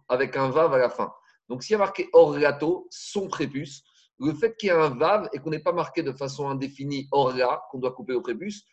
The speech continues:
le vav veut nous dire que c'est une situation particulière qui vient exclure d'autres situations.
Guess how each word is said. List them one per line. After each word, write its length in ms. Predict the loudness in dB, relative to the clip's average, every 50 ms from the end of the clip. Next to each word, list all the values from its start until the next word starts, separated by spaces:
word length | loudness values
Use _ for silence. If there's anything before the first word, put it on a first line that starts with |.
| _ _ _ _
le 140 | 0 0 0
vav 460 | 0 2 0 0 0 0 -2 -4 -6 -8
veut 180 | -10 -10 -8 -6
nous 120 | -6 -8
dire 300 | -6 -6 -6 -6 -6 -2
que 260 | -2 -2 -2 -2 -4 -10 _ _
c'est 340 | -16 -4 -2 0 0 -2 -4 _ _ _ _ _ _ _ _ _
une 120 | -12 -12
situation 580 | -12 -12 -8 -4 -2 -2 -2 0 -2 -2 -2 0
particulière 760 | 0 -2 -2 0 -6 -10 -10 -8 -8 -4 -2 -2 -2 -2 -4
qui 140 | -8 -10 -6
vient 160 | -4 -2 -2
exclure 500 | -2 -4 -8 -10 -6 -4 -4 -4 -4 -8 -10
d'autres 540 | -10 -4 0 2 2 2 2 -2 -8 -12 -14
situations. 640 | -16 -10 -10 -10 -8 -2 0 0 0 0 -4 -10